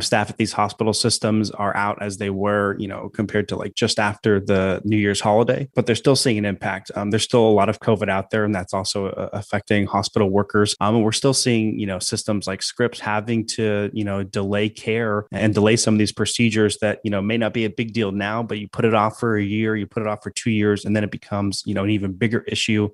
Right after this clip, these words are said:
Uh, other systems just like that, they're having to not only move patients around, but move staffing around from different clinical areas, bring them inside the hospital to keep up the pace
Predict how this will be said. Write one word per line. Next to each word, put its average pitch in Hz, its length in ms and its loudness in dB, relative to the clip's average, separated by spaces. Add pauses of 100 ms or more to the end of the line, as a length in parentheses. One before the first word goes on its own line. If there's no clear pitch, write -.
(120)
Uh, - 60 4
other 107 240 4
systems 107 400 2
just 110 160 2
like 104 180 2
that, 104 140 0
they're 104 100 0
having 107 280 0
to 98 340 -2
not 113 240 2
only 110 160 2
move 104 220 2
patients 131 360 0
around, 117 160 0
but 101 120 -4
move 107 240 -2
staffing 110 360 -2
around 98 420 -4
from 101 160 -6
different 104 280 -2
clinical 117 400 0
areas, 107 400 4
bring 110 200 -2
them 107 120 0
inside 104 300 -2
the 98 60 -4
hospital 101 640 -2
to 107 100 -2
keep 107 180 -2
up 104 140 0
the 104 100 -2
pace - 480 -2